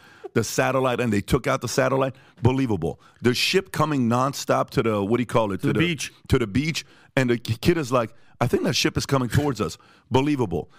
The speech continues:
Speaker 1: Planes losing satellite control communication, crashing in the middle of the ocean. Believable. There wasn't anything that you looked at and you said, "This is unbelievable," right? So as somebody like myself who was in the military, who was Middle Eastern,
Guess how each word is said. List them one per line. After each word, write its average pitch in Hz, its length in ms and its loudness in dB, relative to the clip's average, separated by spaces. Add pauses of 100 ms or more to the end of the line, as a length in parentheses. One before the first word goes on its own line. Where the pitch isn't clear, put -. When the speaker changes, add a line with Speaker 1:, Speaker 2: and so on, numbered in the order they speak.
(180)
Speaker 1:
Planes 170 520 0
losing 156 540 0
satellite 147 640 -2
control 135 440 0
communication, 127 760 -2
crashing 156 640 -2
in 131 80 0
the 117 40 0
middle 135 260 2
of 139 60 -2
the 127 120 2
ocean. 135 380 -2 (300)
Believable. 120 580 0 (360)
There 143 120 4
wasn't 190 300 0
anything 208 420 0
that 170 140 2
you 131 100 0
looked 147 220 -2
at 131 40 2
and 110 80 -2
you 113 60 0
said, 110 200 0
"This 139 160 -2
is 120 100 -2
unbelievable," 101 600 -2
right? 113 260 0 (260)
So - 220 0
as 170 140 0
somebody 240 400 -2
like 143 240 0
myself 131 520 0
who 127 80 -2
was 120 200 0
in 156 80 2
the 160 80 2
military, 117 580 0 (440)
who 120 100 2
was 113 160 0
Middle 156 300 2
Eastern, 113 420 -2